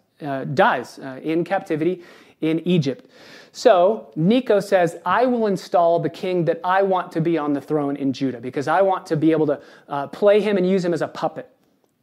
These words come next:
So he puts Jehoiahaz's brother, a man named Eliakim, on the throne. Uh, Necho actually changes his name to, uh, Jehoiakim, says, "You know what, I'm gonna rule you so much and be your puppet master so much that I'm gonna change your name from Eliakim to Jehoiakim."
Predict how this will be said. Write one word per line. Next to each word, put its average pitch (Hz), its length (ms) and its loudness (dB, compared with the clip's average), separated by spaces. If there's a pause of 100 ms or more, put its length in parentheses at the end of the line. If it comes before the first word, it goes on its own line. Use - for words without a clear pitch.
(140)
So 196 140 2
he 170 80 4
puts 247 240 2
Jehoiahaz's 196 720 2
brother, 151 540 2 (200)
a 151 100 -6
man 165 280 0
named 156 300 0
Eliakim, 156 800 -2
on 147 180 -4
the 147 60 -4
throne. 147 360 -6 (400)
Uh, 143 180 -2
Necho 196 300 2
actually 175 300 2
changes 202 600 0
his 151 200 -6
name 151 340 0
to, 156 320 2 (320)
uh, 147 160 0
Jehoiakim, 170 840 0 (200)
says, 156 300 -2
"You 165 80 2
know 165 80 2
what, 160 180 2
I'm 180 120 0
gonna 175 140 0
rule 175 220 4
you 190 160 2
so 226 240 2
much 202 320 2
and 151 140 -4
be 180 160 -2
your 170 280 2
puppet 190 280 -2
master 170 320 -6
so 175 180 -2
much 170 200 -4
that 196 80 -4
I'm 208 80 0
gonna 180 160 0
change 170 260 -4
your 139 100 -6
name 131 240 -6
from 135 160 -6
Eliakim 151 460 -2
to 143 100 -6
Jehoiakim." 135 540 -6